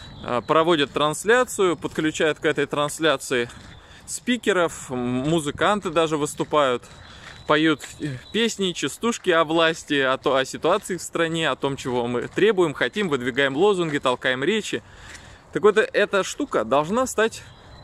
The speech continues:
вообще постоянной. То есть, например, каждую субботу, вторая половина дня, у нас проходит митинг свобо-, в режиме свободного микрофона, «Подходи, высказывайся».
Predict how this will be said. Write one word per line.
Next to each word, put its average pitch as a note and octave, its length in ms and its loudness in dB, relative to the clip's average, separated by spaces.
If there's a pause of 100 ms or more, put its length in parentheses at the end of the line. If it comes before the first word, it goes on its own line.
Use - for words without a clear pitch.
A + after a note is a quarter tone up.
(600)
вообще D3 400 2
постоянной. D3+ 800 0
То - 100 -8
есть, - 280 -6 (500)
например, C#3 600 0
каждую C#3+ 540 2 (500)
субботу, E3+ 680 0 (680)
вторая E3+ 320 4
половина D3 460 2
дня, G3 220 2
у F#3 80 2
нас F#3 140 2
проходит D#3 460 0
митинг G#3+ 500 -2 (420)
свобо-, D#3+ 460 4
в C3+ 100 0
режиме D#3+ 360 0
свободного D3 480 0
микрофона, D#3 600 0
«Подходи, D3+ 380 -2
высказывайся». D#3 760 0